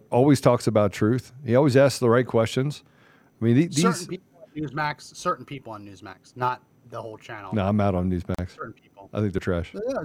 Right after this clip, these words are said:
Speaker 2: some of the shows are, are decent.
Speaker 1: No, I think I
Speaker 2: Just
Speaker 1: hate
Speaker 2: want
Speaker 1: them.
Speaker 2: for, for the record, Joe, you said I didn't brush my hair this morning. I did. The problem is the he-, the headphones make the back of my hair poof up.
Speaker 1: Oh, I see. I
Speaker 2: Just
Speaker 1: see it.
Speaker 2: record.
Speaker 1: It
Speaker 2: Just wanna
Speaker 1: looks
Speaker 2: make sure
Speaker 1: poofy.
Speaker 2: that
Speaker 1: It definitely looks
Speaker 2: I know.
Speaker 1: poofy.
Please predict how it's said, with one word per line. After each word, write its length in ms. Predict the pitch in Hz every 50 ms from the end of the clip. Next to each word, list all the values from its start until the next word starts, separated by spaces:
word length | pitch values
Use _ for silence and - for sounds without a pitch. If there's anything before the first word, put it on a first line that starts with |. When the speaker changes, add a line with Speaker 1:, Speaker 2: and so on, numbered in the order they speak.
| 143 -
Speaker 2:
some 180 | _ 240 262 262
of 40 |
the 60 | 196 -
shows 280 | - 165 147 127 110
are, 100 | 123 110 92
are 80 | 110
decent. 400 | 107 - 117 101 - - 113 110 - _ _ _ _
Speaker 1:
No, 160 | 120 117 107
I 80 | 104 101
think 140 | 101 101 92
I 20 | 85
Speaker 2:
Just 80 | 85 87
Speaker 1:
hate 40 | 233
Speaker 2:
want 240 | 208 185 165 147
Speaker 1:
them. 160 | - _ - -
Speaker 2:
for, 80 | - - -
for 40 | 190
the 80 | 170 151
record, 400 | 170 170 165 - 147 131 117 -
Joe, 160 | - 156 139
you 160 | 139 147 143
said 180 | - - 160 156
I 80 | 147
didn't 220 | 143 147 143 139 123
brush 280 | 131 143 135 - -
my 100 | 135 117
hair 180 | - 123 135 127
this 160 | 120 104 -
morning. 200 | 127 113 113 113
I 80 | 110 104
did. 380 | - - 151 151 131 110 110 - _ - _ _ _ _
The 60 | -
problem 320 | - 175 165 160 151 147
is 180 | 143 139 110 -
the 100 | 139 131
he-, 280 | - - 180 - -
the 160 | 135 147 135 117
headphones 720 | - - 185 185 - - 156 139 123 113 110 104 - - - _ _ _ _ _ -
make 200 | 143 147 131 - -
the 60 | 123
back 300 | - 151 151 147 147 -
of 60 | 135
my 100 | 127 113
hair 160 | 123 123 113
poof 300 | - - - 147 139 - 123
up. 200 | 123 143 - _ _ _ _ _ _ _ _ _ _ _ _ _ _ _ _ _ _ -
Speaker 1:
Oh, 200 | 110 117 127 123
I 60 | 123
see. 140 | 110 - 104
I 40 | 95 98
Speaker 2:
Just 160 | 110 113 - -
Speaker 1:
see 120 | 98 92
it. 100 | - -
Speaker 2:
record. 240 | - - - - 113
Speaker 1:
It 40 | - _ _ _ _ _ _ _ -
Speaker 2:
Just 60 | 123
wanna 40 | 135
Speaker 1:
looks 100 | 151 135
Speaker 2:
make 80 | 139 -
sure 120 | 151 143 - -
Speaker 1:
poofy. 60 | 101 90
Speaker 2:
that 120 | - - - -
Speaker 1:
It 140 | - 139 127
definitely 320 | 147 190 202 - 190 175 147
looks 160 | 135 123 - -
Speaker 2:
I 40 | 123
know. 60 | 107
Speaker 1:
poofy. 200 | - - 85 82